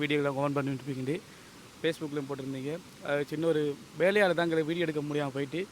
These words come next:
கண்டிப்பா பார்த்தீங்கன்னா, இனி தொடர்ச்சியா வந்து வீடியோ வந்து கொண்டே இருக்கும். நிறைய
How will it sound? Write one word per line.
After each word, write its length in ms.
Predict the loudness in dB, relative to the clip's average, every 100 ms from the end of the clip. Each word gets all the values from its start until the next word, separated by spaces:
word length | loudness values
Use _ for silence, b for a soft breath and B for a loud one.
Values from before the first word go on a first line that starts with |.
| B B B 0
கண்டிப்பா 220 | 6 8
பார்த்தீங்கன்னா, 300 | 8 6 6 4
இனி 100 | 4 4 6
தொடர்ச்சியா 320 | 6 8 8
வந்து 180 | 8 6 2 2 4
வீடியோ 180 | 8 8
வந்து 160 | 6 4
கொண்டே 160 | 6 6
இருக்கும். 220 | 6 4
நிறைய 160 | 6